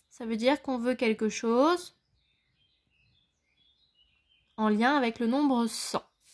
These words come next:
Quelle va être la méthode ? La méthode va être, j'ai vingt élèves en total, comment je fais pour arriver à un total de cent ?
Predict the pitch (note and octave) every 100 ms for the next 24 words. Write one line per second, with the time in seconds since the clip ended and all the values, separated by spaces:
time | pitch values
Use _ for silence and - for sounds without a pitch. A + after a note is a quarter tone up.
0 | - - - - - _ _ _ _ _
1 | _ E4+ E4 D#4+ D#4+ F#4 F4+ D#4+ D#4+ D#4+
2 | G3 - - A3+ B3 B3+ C4 D4+ E4 D4
3 | C4 B3+ C4 E4 - - _ - A3 A3+
4 | A3 A3 D4+ D#4 D#4 C#4+ C#4+ C4 A3+ A#3
5 | A#3+ A3+ G#3 G#3+ D#4 F#4+ - _ - C#4
6 | C4+ C4+ C4 B3+ - C#4+ D#4+ - C#4+ D#4
7 | F4+ - _ _ - A#3+ A#3+ A#3 C4 D4+
8 | B3 A#3 B3 B3 C4 C#4 D#4+ - - G3+
9 | C4+ D4 - F#3